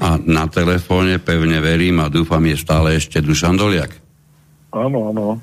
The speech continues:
Speaker 1: Výborne. E, Duško, máme, končili sme pri piatom bode, pre istotu len aspoň narýchlo si to zhrnieme, čo sme doteraz v tých piatich bodoch, e,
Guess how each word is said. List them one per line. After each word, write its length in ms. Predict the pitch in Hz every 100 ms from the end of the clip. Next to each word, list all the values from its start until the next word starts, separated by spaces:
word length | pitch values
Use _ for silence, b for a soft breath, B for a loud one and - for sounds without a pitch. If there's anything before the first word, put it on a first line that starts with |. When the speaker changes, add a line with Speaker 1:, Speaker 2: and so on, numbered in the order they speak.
| -
Speaker 1:
Výborne. 480 | - 82 80 76 67
E, 1120 | - - - - - - 147 - 85 82 82
Duško, 720 | 82 123 120 90 82 - - -
máme, 560 | 90 95 107 110 107 92 - - - - -
končili 320 | 123 123 120
sme 240 | 107 101
pri 240 | 92 85 80
piatom 480 | 101 117 117 95
bode, 320 | 85 90 95 104
pre 240 | - 110 127
istotu 400 | 110 95 87 90
len 160 | 87
aspoň 320 | 78 82 - 78 78 101
narýchlo 400 | 107 107 85 82
si 160 | 82 -
to 160 | 82
zhrnieme, 560 | 73 82 95 92 85 82
čo 160 | 104
sme 320 | 113 110 95 82
doteraz 560 | 87 95 82 76 -
v 720 | - - - - _ _ -
tých 160 | 87 -
piatich 400 | 95 107 110 98
bodoch, 560 | 87 104 101 95 87 -
e, 560 | 82 87 87 87 85